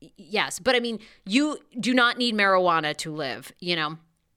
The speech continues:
Unless, of course, you have cancer. I mean, you know what I'm saying? But, like, they, they're not using it as, as because I have cancer and a terminal illness, you know?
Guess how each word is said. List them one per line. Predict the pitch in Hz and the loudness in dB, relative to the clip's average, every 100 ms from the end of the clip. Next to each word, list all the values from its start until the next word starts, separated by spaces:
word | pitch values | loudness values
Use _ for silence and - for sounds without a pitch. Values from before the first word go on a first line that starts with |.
| _ _ _ - | _ _ _ 2
Unless, | 349 392 330 | 4 0 0
of | |
course, | 262 269 | -4 -2
you | 220 | -2
have | |
cancer. | 160 175 143 - | -6 -6 -4 0
I | 311 | -2
mean, | 349 | 0
you | 381 | 0
know | |
what | 403 | 0
I'm | 370 | 0
saying? | 330 277 | -2 0
But, | 269 | -2
like, | 269 254 - - - | 0 -2 -2 -16 -6
they, | 254 277 | -4 0
they're | 330 339 | -2 2
not | 339 311 | 2 0
using | 254 269 262 196 226 | 0 2 2 2 0
it | 196 185 - _ | 2 0 -2 _
as, | 175 190 185 175 143 - - | -2 2 2 0 -2 -4 -4
as | 180 185 180 170 | 2 4 4 -2
because | - 196 190 190 | -6 -6 -2 0
I | |
have | 160 165 - - | 0 -4 -12 -14
cancer | - 202 185 - 156 | -2 -2 0 -4 -4
and | 147 | -4
a | - | -6
terminal | - 208 180 156 - | -6 -6 -4 -6 -6
illness, | 170 156 - - - | -6 -6 -8 -8 -6
you | 185 | -4
know? | 170 147 | -2 -2